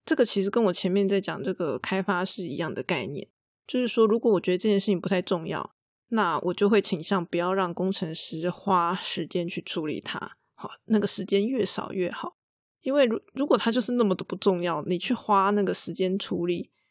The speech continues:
对我来说那就是一种浪费资源。那么像最近这个一一一一啊、一二一二啊，好，各种这个 <laughs> 电商平台的拍卖会，很多人可能就会因为像这样子的打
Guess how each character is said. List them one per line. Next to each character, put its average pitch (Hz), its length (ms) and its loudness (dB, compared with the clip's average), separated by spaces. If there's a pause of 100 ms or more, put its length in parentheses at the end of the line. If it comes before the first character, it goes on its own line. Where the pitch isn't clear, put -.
(260)
对 285 100 4
我 196 60 8
来 175 100 4
说 190 180 0
那 202 120 4
就 190 100 2
是 180 120 0
一 175 40 0
种 - 180 -8
浪 190 280 0
费 190 260 -4
资 170 320 -6
源。 - 240 -8 (1120)
那 254 100 4
么 208 200 6
像 208 440 2
最 226 160 6
近 196 320 2
这 208 120 0
个 175 460 0 (440)
一 214 100 0
一 226 180 2
一 208 440 0
一 202 40 4
啊、 185 340 0 (140)
一 208 180 2
二 214 160 8
一 190 180 2
二 185 200 4
啊， 160 260 -4
好， 165 320 -8
各 220 160 6
种 170 320 -2
这 202 120 -4
个 190 200 2 (260)
<laughs> - 280 -20
电 208 240 4
商 196 240 0
平 208 240 0
台 208 240 0
的 185 60 -2
拍 196 260 0
卖 196 240 0
会， - 340 0 (460)
很 - 180 0
多 269 140 6
人 226 140 6
可 208 180 0
能 165 140 -2
就 214 160 6
会 226 160 4
因 214 180 0
为 208 160 4
像 196 260 0
这 202 60 2
样 180 140 0
子 160 120 -8
的 165 140 0
打 139 260 -2